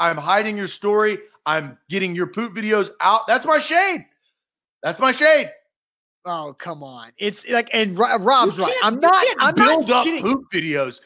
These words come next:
Speaker 2: I'm
Speaker 1: They're
Speaker 2: not
Speaker 1: awful.
Speaker 2: getting close. I'm not, like, zooming in or getting really in there.
Speaker 1: Do you want, do you like watching anything take a poop? That's not fun. That's
Speaker 2: Oh,
Speaker 1: not entertaining.
Speaker 2: you're being, you're
Speaker 1: That's
Speaker 2: being
Speaker 1: not happening.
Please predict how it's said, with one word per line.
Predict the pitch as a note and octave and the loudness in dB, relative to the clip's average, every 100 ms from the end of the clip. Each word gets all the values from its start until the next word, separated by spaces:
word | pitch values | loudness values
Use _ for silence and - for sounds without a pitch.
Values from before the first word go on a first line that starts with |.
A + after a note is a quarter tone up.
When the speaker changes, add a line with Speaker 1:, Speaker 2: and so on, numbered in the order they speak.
| - | -8
Speaker 2:
I'm | D#4 | -2
Speaker 1:
They're | C4+ | 2
Speaker 2:
not | G#4 G#4+ | 4 4
Speaker 1:
awful. | D#4 D4 | 2 0
Speaker 2:
getting | C#4 A3+ | -4 -8
close. | - - G3+ C4 C4+ A3 - - - | -12 -14 -2 0 0 -2 -10 -12 -10
I'm | A#3+ D#4+ | -8 0
not, | G4 F4 | 0 2
like, | C#4+ A#3 | -2 -2
zooming | D#3 D#3 D4 C#4+ | -8 -6 -4 0
in | C4 D4+ D4 | 2 4 4
or | B3+ | 2
getting | G#3 C4+ C#4 A3 | 2 0 -2 -4
really | A3 C#4 B3+ A#3+ | 0 2 2 0
in | E4 | -4
there. | A#3+ F#3 F#3 A#3 | -6 -6 -6 -6
Speaker 1:
Do | - | -8
you | G#4+ B4+ | -10 -8
want, | B4 A#4+ G4+ A#3+ | -2 -2 -2 -6
do | |
you | G#4 A#4 A#4 | -4 0 0
like | E4+ | 4
watching | F#4 F#4 E4+ B3+ G#3 | 4 4 0 -4 -2
anything | A#3+ E4 - E4+ C#4+ | -2 -2 0 -2 -2
take | - B3 B3+ | -2 -4 -2
a | G3 | -4
poop? | - A3 D4+ - - | -2 2 2 2 0
That's | D#4+ - | 0 2
not | G4+ C#4 | 2 2
fun. | - D#4+ D4 D3+ - _ _ _ _ - | 4 4 4 0 -14 _ _ _ _ -4
That's | A3+ - | -2 2
Speaker 2:
Oh, | F4 | 2
Speaker 1:
not | D4 | 2
entertaining. | D4+ A#3+ G#3+ C#4 E4 | 0 -2 -2 0 0
Speaker 2:
you're | F4 | 0
being, | A#3+ A3 | -2 -2
you're | G3+ B3 | -2 0
Speaker 1:
That's | C4+ | 2
Speaker 2:
being | A3+ | 2
Speaker 1:
not | G#3 C#4+ | 2 2
happening. | G#3+ A3+ | 0 0